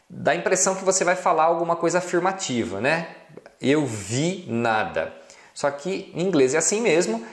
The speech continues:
em português é que a gente acaba tendo que colocar um não a mais pra, pra nossa frase ficar correta. Agora, você tem uma segunda opção em inglês. Essa mesma frase eu poderia dizer, "I didn't see anything."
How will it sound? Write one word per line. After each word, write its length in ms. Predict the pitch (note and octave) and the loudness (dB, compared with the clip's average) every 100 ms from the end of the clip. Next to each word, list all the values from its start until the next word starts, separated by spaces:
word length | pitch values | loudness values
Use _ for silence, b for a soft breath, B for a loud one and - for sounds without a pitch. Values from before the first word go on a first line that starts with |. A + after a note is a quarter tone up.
| B | B
em 140 | G3 | 0
português 460 | G3+ A3 A#3 E3+ F3 | 2 0 0 2 2
é 60 | G3 | 2
que 120 | G#3 | 0
a 60 | |
gente 240 | G3 G3 G#3 | 0 -2 -2
acaba 320 | - F3+ F3+ | -2 -2 -2
tendo 180 | F#3 F#3 | -4 -6
que 120 | F#3 | -8
colocar 420 | - F#3+ F#3+ F#3 | 0 2 2 2
um 140 | F#3+ G3+ | -2 -2
não 320 | F#3+ E3+ F3 | 0 0 2
a 80 | F#3+ | 2
mais 540 | D3 B2 C3 - - B B | 2 2 0 -2 -6 B B
pra, 460 | C#3 C#3+ C#3 - - - | 0 0 -2 -10 -16 -4
pra 120 | D3 | -2
nossa 240 | C#3+ C#3+ - | -2 -2 -2
frase 280 | C3+ C3 | -2 -2
ficar 220 | - C#3+ C3+ | -4 -4 0
correta. 480 | F#3 D3+ F2 - - B B B B | 0 0 -2 -6 -18 B B B B
Agora, 440 | A3 C3+ E2 - B B | 2 2 2 -4 B B
você 200 | - - | -4 -2
tem 140 | - B3+ | 0 0
uma 100 | B3+ | 0
segunda 380 | - G3 A3+ B3 | 0 0 0 2
opção 340 | B3 A#3+ A3 | 2 2 2
em 80 | A#3+ | 2
inglês. 680 | A3+ D#3 B2 - - - - - | 4 4 4 -2 -6 -20 -20 -8
Essa 180 | - D#3 | -4 -2
mesma 300 | F3 A3 G3 | 0 0 0
frase 340 | - E3+ F3+ | 0 0 0
eu 60 | F#3 | -2
poderia 320 | F3 E3+ F3+ | -2 2 2
dizer, 500 | F3 D3+ G#2+ D#2+ B B B | 2 0 0 -2 B B B
"I 140 | B2+ | -4
didn't 680 | B2+ A2 A2 D#3+ E3+ A3 A#3+ | -4 -6 -2 0 0 -2 -2
see 640 | - - - D3 D#3+ - - | 0 2 0 -2 -4 -8 -2
anything." 560 | E3+ F3+ C3 - D#2 | 0 2 0 -2 -8